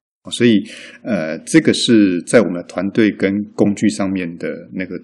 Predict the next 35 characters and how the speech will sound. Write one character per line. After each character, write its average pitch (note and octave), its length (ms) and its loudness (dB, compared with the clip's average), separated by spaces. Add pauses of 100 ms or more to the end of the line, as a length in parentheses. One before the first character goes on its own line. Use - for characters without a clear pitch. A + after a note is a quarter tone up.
(140)
那 F#2+ 160 -6
个、 E2 200 -8
那 F#2+ 80 -6
个 F#2 80 -6
发 F2+ 220 -8
展。 F#2+ 240 -8 (340)
那 A2+ 280 2
比 - 180 -8
较 D3+ 160 4
长 - 320 -2
远 G2+ 100 4
的 E2+ 80 -6
目 G2+ 140 0
标 F#2+ 220 -6
就 F#2+ 80 -6
是 - 120 -8
我 F#2+ 80 -4
刚 - 160 -8
刚 F#2+ 80 -8
提 - 200 -14
到， F2 100 -8
就 F2+ 140 -8
是 F2 280 -6
学 - 220 -4
校 G2+ 240 0
一 F#2+ 60 -6
个 F2 180 -6
学 - 240 -2
习 G#2 160 -2
型 F#2+ 220 -6
文 E2+ 220 -4
化 G2 140 -4
氛 G2 300 -6
围 E2 80 -8
的 D#2+ 240 -12